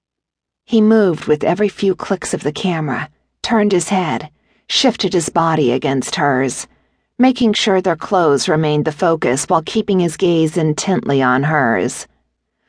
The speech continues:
When he drew a strand of her hair between his fingers, letting his knuckles brush the swell of her breasts, he heard her sharp intake of breath. "Just a job,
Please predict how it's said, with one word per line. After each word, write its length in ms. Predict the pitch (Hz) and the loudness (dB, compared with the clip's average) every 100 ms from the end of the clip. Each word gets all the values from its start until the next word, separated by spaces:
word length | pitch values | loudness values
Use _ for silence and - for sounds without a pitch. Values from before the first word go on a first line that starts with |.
| _ _ - | _ _ 2
When 140 | 240 | 4
he 100 | 226 | 4
drew 200 | 214 190 | 4 2
a 100 | 175 | 2
strand 380 | 175 202 170 170 | 0 -2 -2 -2
of 80 | 180 | 0
her 140 | 170 | 0
hair 280 | 180 180 165 | 2 2 2
between 340 | 165 - 180 | 0 -2 0
his 160 | 156 - | 0 -2
fingers, 600 | 202 175 151 139 147 - _ _ _ | -4 -2 0 -2 -4 -10 _ _ _
letting 320 | 196 160 147 | 0 0 2
his 180 | 151 135 | 0 -2
knuckles 480 | 175 165 156 131 131 | 0 0 0 -2 -2
brush 380 | - 160 151 - | 0 0 0 -2
the 140 | 147 | -4
swell 340 | - - 160 147 | -4 -2 0 0
of 80 | |
her 120 | 175 131 | 0 -2
breasts, 760 | 170 151 135 151 - - - _ _ _ _ | 0 0 0 -6 -12 -18 -20 _ _ _ _
he 140 | - 226 | -2 0
heard 280 | 226 233 | 2 2
her 140 | 202 190 | 2 0
sharp 420 | - - 190 - | -2 -2 -2 -2
intake 460 | 180 185 202 143 165 | 0 0 2 0 -2
of 140 | - | -2
breath. 500 | 156 151 120 - - _ _ _ _ _ _ _ _ | 0 0 -2 -6 -14 _ _ _ _ _ _ _ _
"Just 440 | - 127 - - - | -6 -4 -6 -8 -8
a 40 | |
job, 520 | - 139 156 147 - | -2 0 0 0 -2